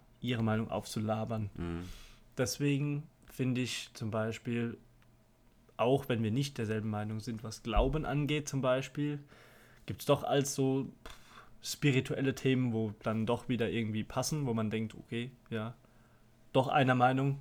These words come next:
Speaker 1: ne?
Speaker 2: Mhm.
Speaker 1: Und, ähm, deswegen ist das so, so ein Ding. Aber man toleriert das. Also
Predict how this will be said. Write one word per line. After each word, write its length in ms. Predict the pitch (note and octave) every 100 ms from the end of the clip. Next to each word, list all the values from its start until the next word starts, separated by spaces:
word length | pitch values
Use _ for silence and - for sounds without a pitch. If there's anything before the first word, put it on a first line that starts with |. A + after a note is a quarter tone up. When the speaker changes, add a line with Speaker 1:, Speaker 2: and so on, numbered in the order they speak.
| -
Speaker 1:
ne? 160 | A2
Speaker 2:
Mhm. 180 | E2+ E2+ F#2 - - - -
Speaker 1:
Und, 380 | - C3 B2+ A2
ähm, 400 | A#2 A2 G#2+ G#2+ -
deswegen 420 | A2 - C#3+ C#3
ist 160 | A#2+ -
das 160 | B2 -
so, 360 | A#2+ A#2+ A#2+ - -
so 180 | A2+
ein 100 | A2+
Ding. 220 | G#2 B2+ -
Aber 220 | A2 A#2
man 240 | A#2 A#2+ - - - -
toleriert 580 | B2 G#2+ G2 A#2 D3 D#3+
das. 340 | F3+ - -
Also 460 | - A2 A2 G#2 G#2